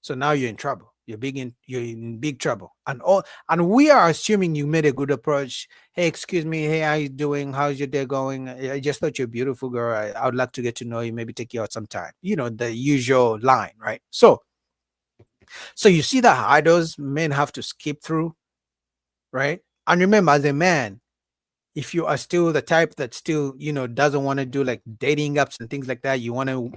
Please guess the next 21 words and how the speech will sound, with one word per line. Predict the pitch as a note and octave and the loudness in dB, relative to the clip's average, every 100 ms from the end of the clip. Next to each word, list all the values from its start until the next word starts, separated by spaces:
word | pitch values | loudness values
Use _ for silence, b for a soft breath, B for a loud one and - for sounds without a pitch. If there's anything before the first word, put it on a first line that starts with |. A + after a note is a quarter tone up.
| B B - | B B -10
meet | C3 C#3+ B2+ | -4 -4 -4
women | C3+ C#3 | -4 -4
in | C3 A#2+ | -6 -8
person, | - D3 C#3+ - C#3+ C#3 C#3 C#3 C3+ | -2 -2 0 -2 -2 -2 -4 -4 -6
you | A#2 | -6
might | A#2+ B2+ | -6 -6
wanna | A#2+ C3 C3 | -2 -2 -2
meet | C#3 B2 | -4 -6
women | B2 B2+ C#3+ B2 | -8 -4 -4 -4
out | A2+ C#3+ - | -2 -2 -2
there, | B2+ A2+ - b b b b b - | -6 -6 -12 b b b b b -10
you | C#3+ D#3 | 2 2
literally | C#3 D3 A3+ A#3+ - F#3 D#3 C#3+ | 2 4 4 4 0 -2 0 -4
have | - D#3 D#3 - | -2 2 2 2
to | - C#3 | -8 -8
do | A#2 A#2 E3+ F3 | -8 -2 2 2
this | C3 B2+ B2 - - - _ _ _ _ _ _ _ _ _ _ _ _ _ - | 2 -8 -6 -6 -6 -12 _ _ _ _ _ _ _ _ _ _ _ _ _ -6
maybe | D#3 F#3 F#3+ | -2 0 4
a | F#3+ | 4
hundred | D3 E3 D3 - | 4 2 0 -4
times. | - E3+ B2+ F2+ - - | -2 -2 -2 -6 -18 -20